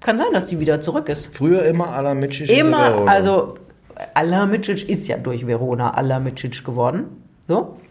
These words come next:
Speaker 2: Ja, stimmt.
Speaker 1: Und, äh, das weiß ich nicht, ob sie gerade wieder bei ihm ist, kann aber gut sein. So, und der, wenn der tatsächlich bei Philipp Plein hinter Marius hergelaufen ist, hat der bestimmt Marius Borg, Hölby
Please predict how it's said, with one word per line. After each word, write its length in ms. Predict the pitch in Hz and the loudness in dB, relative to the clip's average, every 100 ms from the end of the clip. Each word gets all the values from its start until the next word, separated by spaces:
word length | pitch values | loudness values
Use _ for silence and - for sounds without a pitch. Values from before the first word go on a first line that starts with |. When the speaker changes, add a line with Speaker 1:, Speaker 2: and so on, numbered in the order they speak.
| 120 | -16
Speaker 2:
Ja, 120 | 107 - | -16 -16
stimmt. 360 | - 117 107 | -14 -10 -4
Speaker 1:
Und, 600 | 98 202 185 180 175 - | 0 2 2 0 -2 -10
äh, 240 | 175 175 165 | -8 -4 -4
das 200 | 185 214 | -4 0
weiß 120 | 226 | 2
ich 80 | 226 | 2
nicht, 120 | 226 | -2
ob 80 | - | -6
sie 80 | 180 | -4
gerade 260 | 190 196 | 0 2
wieder 140 | 180 170 | 2 0
bei 180 | 185 | 2
ihm 60 | 175 | 0
ist, 100 | 180 | -2
kann 140 | 180 147 | -4 -6
aber 140 | 139 | -6
gut 120 | 131 | -6
sein. 160 | 127 120 - - | -6 -8 -12 -8
So, 140 | - | -2
und 260 | 180 180 - | 2 2 2
der, 360 | 196 294 427 - | 2 4 2 -2
wenn 220 | 202 190 | -4 -2
der 180 | 214 285 | 0 0
tatsächlich 600 | 285 247 240 247 240 240 | 0 0 0 0 -4 -2
bei 180 | 208 240 | 0 0
Philipp 340 | 247 233 220 | 0 -2 -4
Plein 360 | 220 202 214 226 | -2 0 0 -2
hinter 320 | 240 262 220 | -6 -2 -2
Marius 440 | 185 170 160 147 151 | 2 2 2 -2 -2
hergelaufen 480 | 139 143 131 135 | -2 0 0 -2
ist, 200 | 156 226 | -6 -6
hat 140 | 180 170 | -6 -2
der 80 | 156 | -2
bestimmt 420 | 156 - 220 - | -2 -2 -2 -2
Marius 640 | 175 165 156 156 156 - - - - - - - - | 0 0 0 -2 -4 -8 -20 -20 -20 -20 -20 -16 0
Borg, 340 | 180 180 175 - - - - - | 4 6 4 -2 -16 -20 -14 -2
Hölby 840 | 190 208 202 196 202 208 208 220 | 2 4 4 4 2 0 0 -4